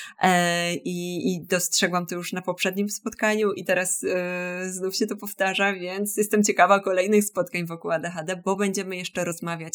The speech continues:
o A D H D i A D D u dziewczynek i kobiet, e, oraz u osób dorosłych.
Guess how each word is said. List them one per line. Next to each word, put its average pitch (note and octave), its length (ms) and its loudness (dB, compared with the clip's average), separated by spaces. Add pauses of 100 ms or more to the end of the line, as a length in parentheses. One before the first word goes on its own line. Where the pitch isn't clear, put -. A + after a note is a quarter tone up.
(100)
o D#3+ 200 2 (300)
A E3 120 4
D E3+ 120 4
H E3+ 140 -4
D D#3+ 200 -2
i - 220 -6
A D#3+ 100 2
D D#3 120 -8
D D#3+ 220 -6
u G#3 100 4
dziewczynek G3 580 2
i - 60 -16
kobiet, G3 520 -2 (680)
e, F3+ 440 2
oraz F#3 540 0
u F3 140 -8
osób E3+ 300 -4
dorosłych. F3+ 680 -2